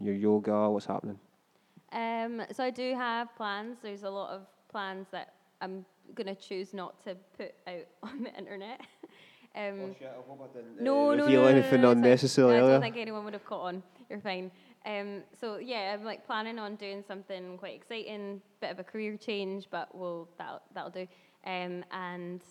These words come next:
Speaker 2: yeah, just teach as much as possible. If anyone, like, comes to me for yoga advice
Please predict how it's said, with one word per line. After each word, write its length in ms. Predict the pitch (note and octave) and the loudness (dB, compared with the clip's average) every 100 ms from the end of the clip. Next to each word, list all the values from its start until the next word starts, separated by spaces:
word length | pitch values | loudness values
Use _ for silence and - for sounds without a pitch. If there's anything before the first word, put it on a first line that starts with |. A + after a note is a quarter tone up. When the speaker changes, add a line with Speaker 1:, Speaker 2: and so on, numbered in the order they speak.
| _ _ _ | _ _ _
Speaker 2:
yeah, 240 | A3+ C4+ D4 | -10 -6 -6
just 200 | B3+ A#3+ | -8 -14
teach 180 | A#3 A3+ | -18 -14
as 80 | G#3 | -12
much 180 | G3+ G#3 | -12 -12
as 80 | |
possible. 720 | - G#3+ G#3+ G#3+ G3+ G3 F#3+ F#3+ | -10 -10 -10 -12 -8 -6 -8 -10
If 60 | F#3+ | -14
anyone, 480 | F3+ F3 E3 E3+ E3+ E3+ _ _ - | -12 -14 -14 -16 -16 _ _ _ -18
like, 260 | D#3+ - _ _ _ | -18 -18 _ _ _
comes 260 | G3+ F#3+ | -12 -12
to 100 | F#3 | -14
me 160 | F3+ F3 | -16 -14
for 80 | F3 | -16
yoga 280 | F3 F3 F3 | -14 -12 -12
advice 520 | E3+ E3+ F3 E3+ E3 | -12 -12 -12 -12 -14